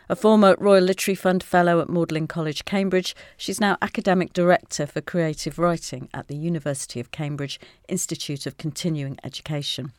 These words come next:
Piccadilly, The Circus at the Heart of London, came out late last year and explores the history of Piccadilly Circus. And when I met Midge, I started by asking her if she'd agree that this book appeared different to her previous books, which have been about people rather than places.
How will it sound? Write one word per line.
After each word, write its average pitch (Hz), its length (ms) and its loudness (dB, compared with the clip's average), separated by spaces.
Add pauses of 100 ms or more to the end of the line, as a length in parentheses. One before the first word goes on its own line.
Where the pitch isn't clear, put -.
(260)
Piccadilly, 226 500 4
The 190 100 0
Circus 202 480 2
at - 60 -2
the 147 100 -6
Heart 156 280 -4
of 143 100 -8
London, 175 400 0 (120)
came 170 220 0
out 139 200 -2
late 131 260 -4
last - 260 -6
year 139 260 -2 (220)
and 156 160 -4
explores 165 440 -2
the 175 80 2
history 135 500 -6
of - 100 -20
Piccadilly 139 400 -8
Circus. - 600 -8 (340)
And 220 80 0
when 233 100 4
I 233 80 6
met 240 220 4
Midge, 147 360 -4 (280)
I 220 80 0
started 262 320 2
by 220 100 4
asking 185 380 2
her 160 240 0
if 208 100 -4
she'd 240 260 -2
agree 202 420 2
that - 180 -4
this - 180 2
book - 320 -4 (240)
appeared 143 320 -4
different - 360 -6
to 139 160 -6
her 131 100 -4
previous 185 520 0
books, - 340 -8 (220)
which - 180 -10
have 135 100 -10
been 151 100 -2
about 143 300 -4
people 135 440 -8 (280)
rather 143 320 -4
than 139 180 -8
places. - 580 -10